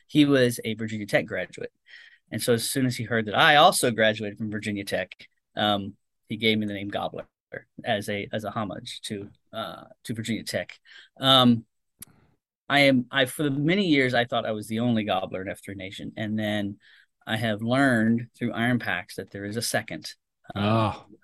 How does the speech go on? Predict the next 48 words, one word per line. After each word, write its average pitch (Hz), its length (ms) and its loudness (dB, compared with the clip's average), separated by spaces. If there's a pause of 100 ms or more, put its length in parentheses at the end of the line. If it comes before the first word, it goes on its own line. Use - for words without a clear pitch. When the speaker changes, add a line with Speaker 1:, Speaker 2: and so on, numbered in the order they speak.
(160)
Speaker 1:
in 127 80 0
another, 127 560 4 (240)
when 127 100 0
I 120 60 2
scrolled 160 560 8
through 160 320 4
the 131 80 4
whole, 135 360 0 (400)
you 139 100 -2
know, 135 80 2
names 143 320 4
and 123 80 -10
put 117 140 -6
my 123 120 -8
times 135 400 2
in, 107 360 -4 (460)
um, 104 340 -6 (160)
I 123 60 -8
came 123 160 0
across 110 280 -2
another 107 220 -6
Gobbler. 95 360 -4
So 101 220 -8 (300)
there 117 140 2
is 135 100 4
another 127 260 4
one 110 160 0
out 95 160 -4
there, - 280 -12
but, - 260 -10
uh, - 160 -6 (120)
I - 40 -8
haven't 110 320 -4
met 92 140 -10
him 90 100 -10
yet. - 160 -12 (580)
Speaker 2:
Did 123 140 6
they 123 100 10
have 120 140 6
a 117 80 8
better 120 260 8
score 123 380 4
than 135 160 6
you? 151 220 6
'Cause 101 180 -2
you 110 100 6
could 127 100 4
always 117 240 6